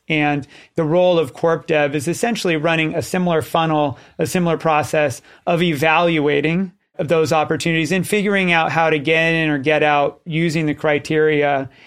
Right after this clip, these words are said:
And so I, what I hope we accomplished through this conversation was just giving more perspective on what's happening on the other side. What are the things that you don't see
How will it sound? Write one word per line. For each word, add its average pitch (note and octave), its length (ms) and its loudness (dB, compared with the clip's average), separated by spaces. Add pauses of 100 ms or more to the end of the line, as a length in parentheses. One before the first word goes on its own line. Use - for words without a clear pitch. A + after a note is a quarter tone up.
(140)
And D#3 120 -4
so E3 120 0
I, D#3 100 2
what D#3 180 0
I D3+ 80 2
hope E3+ 340 -2 (320)
we E3 160 -2
accomplished E3 480 0
through E3 100 -4
this E3+ 180 -2
conversation D#3 720 -2
was D#3 120 -2
just G3+ 160 -4
giving F3 260 0
more E3 200 0
perspective D#3+ 560 -2
on D3 180 0
what's D#3+ 240 0
happening D3+ 600 -2 (300)
on D#3 220 0
the D3+ 140 2
other C#3+ 180 2
side. C#3+ 600 0
What E3+ 160 0
are F#3 60 0
the D3+ 120 0
things D#3 380 -2
that D3 220 -2
you D3 380 -2 (360)
don't D#3+ 340 0
see C#3+ 500 -2